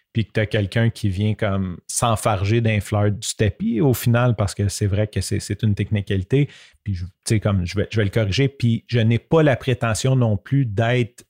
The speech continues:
l'expert des experts qui connaît tout, mais ça m'a fait un petit quelque chose quand même.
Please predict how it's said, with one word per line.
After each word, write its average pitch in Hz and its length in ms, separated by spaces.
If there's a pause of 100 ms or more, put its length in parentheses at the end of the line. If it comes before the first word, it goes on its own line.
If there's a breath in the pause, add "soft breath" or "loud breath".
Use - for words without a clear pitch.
(100)
l'expert 113 680
des 104 180
experts 104 500
qui - 140
connaît 98 300
tout, 160 260 (540 loud breath)
mais 160 440
ça 139 200
m'a 170 140
fait 269 200
un 233 120
petit - 140
quelque 165 180
chose 160 240
quand 127 220
même. 139 240